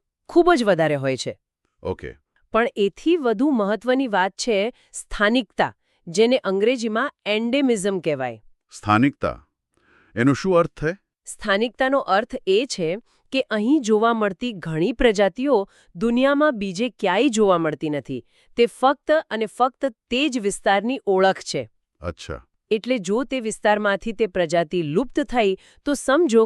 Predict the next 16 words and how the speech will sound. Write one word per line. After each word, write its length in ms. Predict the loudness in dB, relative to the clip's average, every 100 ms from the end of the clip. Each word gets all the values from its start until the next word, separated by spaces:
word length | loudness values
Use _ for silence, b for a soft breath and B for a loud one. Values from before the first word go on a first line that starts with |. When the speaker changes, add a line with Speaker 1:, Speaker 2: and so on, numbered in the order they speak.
| 2
Speaker 1:
કે 80 | -6
તે 160 | -4 -2
આખી 440 | 2 0 0 -6
પૃથ્વી 360 | -4 -6 -4 -2
પરથી 480 | 0 -2 -2 -4 -6 b b
હંમેશ 480 | -2 0 0 0
માટે 260 | 0 0 0
લુપ્ત 280 | -2 -4 -6
થઈ 240 | -4 -4
ગઈ. 280 | -2 -6 -8 _ _ _
Speaker 2:
અને 200 | -2 -2 -2
આંકડા 400 | -6 -6 -2 -2
તો 120 | -2
ખરેખર 400 | -4 -2 0 0
ચોંકાવનારા 640 | -2 -4 -4 -8 -10 -14 -16
છે. 140 | -20